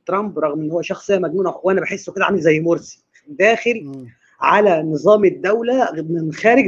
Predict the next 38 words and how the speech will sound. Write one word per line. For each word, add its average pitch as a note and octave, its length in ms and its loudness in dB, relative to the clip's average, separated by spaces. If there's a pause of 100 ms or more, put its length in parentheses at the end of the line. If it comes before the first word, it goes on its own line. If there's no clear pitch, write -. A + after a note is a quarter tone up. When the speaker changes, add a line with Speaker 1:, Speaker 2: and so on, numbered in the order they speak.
Speaker 1:
دولاب F#3+ 280 6
الدوله، C#3 460 0 (100)
عارف، E3 300 -2 (180)
فاهم F3+ 180 -2
قصدي؟ G3+ 400 -2 (160)
يعني D#3+ 160 0
واحد G#3+ 360 0
من F3 100 -2
خارج A#3 320 4
التفكير A3 680 -2
الد-، E3 360 0 (160)
الدوله D3 460 -2
دي، A#2 120 -14 (240)
بصرف G#3+ 220 2
النظر A3+ 280 4
ان F#3 100 2
هو G#3 260 4 (460)
يعني E3+ 340 -2
الشخص F3+ 320 -6
لا G#3+ 100 4
يؤثر G3+ 340 0
كثيرًا F3+ 460 0
في D#3 280 -10
امريكا. F#3 560 -2 (360)
امريكا F3+ 280 0
دوله F3 260 0
مؤسسات F3 600 -6
وعندها D#3 520 0
رؤيه F3 240 2
عامه E3+ 280 2
ما D3+ 60 -8
بتتغيرش، D#3+ 560 -2 (500)
بس F#3+ 220 0
هو A3+ 100 4
راجل B3+ 420 2 (400)
يقدر F#3+ 440 4
يقول - 280 0
كلمه D4+ 440 6